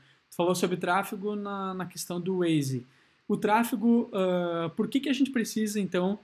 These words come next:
estar alinhado com uma estratégia de S E O? Porque o tráfego do Google é gigante,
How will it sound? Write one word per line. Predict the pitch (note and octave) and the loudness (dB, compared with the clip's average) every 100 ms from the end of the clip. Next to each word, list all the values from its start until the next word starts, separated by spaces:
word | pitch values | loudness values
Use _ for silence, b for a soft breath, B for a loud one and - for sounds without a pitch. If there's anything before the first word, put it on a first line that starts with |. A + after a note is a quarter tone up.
| b b | b b
estar | F#3+ F3 F#3 G3 | -6 0 2 2
alinhado | G3+ G3 F#3 F#3 G3 | 2 0 2 0 0
com | G3+ | -4
uma | F#3 | -6
estratégia | F#3 F3+ F3+ F3 F3 | -2 -2 -2 -4 -4
de | F3 | -6
S | F3 F#3 | -4 0
E | |
O? | D#3+ C#3 C#3 B B B | 2 0 -4 B B B
Porque | G3 A#3+ | -2 0
o | A#3 | 2
tráfego | A#3 B3+ C#4+ G#3+ | 0 0 0 0
do | G3+ G3+ | 0 0
Google | G#3+ C4+ C4 D#3 - | 0 2 2 0 -4
é | G#3 A#3 | -6 -4
gigante, | F3 A3 C4 F#3 E3 B3 C#4+ - - | 0 0 0 -2 2 4 4 0 -10